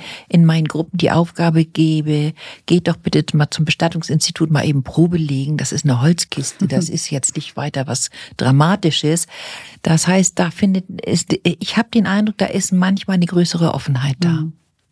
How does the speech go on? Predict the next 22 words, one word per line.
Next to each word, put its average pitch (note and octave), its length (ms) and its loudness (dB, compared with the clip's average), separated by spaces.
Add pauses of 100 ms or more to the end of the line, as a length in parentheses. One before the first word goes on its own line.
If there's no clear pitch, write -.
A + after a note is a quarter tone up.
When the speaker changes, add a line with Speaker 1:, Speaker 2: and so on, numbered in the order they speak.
(2000)
Speaker 2:
Ja, D3+ 120 0
es D3 100 -4
gibt E3+ 220 -4
Gott G#3 160 2
sei G3 140 0
Dank E3+ 340 -2
wirklich E3 420 -4
immer, F3+ 340 2
immer E3+ 220 2
mehr, D#3 640 0 (340)
die D3 300 -8
nennen D#3 240 2
sich D3 160 -4
ja D3 140 -2
Alternativbestatter, E3 1600 0
aber D#3+ 200 -2
immer F#3+ 180 2
mehr F3 480 2 (180)
einfach E3 460 -2 (120)
Speaker 1:
Ja. D3 260 -8 (300)
Speaker 2:
lebendige, E3 1080 2
Speaker 1:
Ja. E3 100 -6